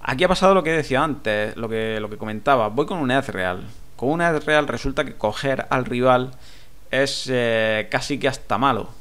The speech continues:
porque Ezreal no tiene daño. Aquí lo vuelvo a cazar, minuto cuatro, y vale, conseguimos quitarle media vida.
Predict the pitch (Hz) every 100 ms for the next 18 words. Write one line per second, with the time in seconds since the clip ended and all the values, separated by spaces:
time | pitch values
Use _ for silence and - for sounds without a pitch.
0 | - - 113 110 107 - 120 147 180 156
1 | 127 143 156 151 131 127 175 117 - -
2 | - - - - - - - - - -
3 | 113 156 156 156 143 - - 160 156 147
4 | 127 139 131 - 151 143 139 123 131 123
5 | 113 117 131 131 127 131 123 120 117 113
6 | 143 135 135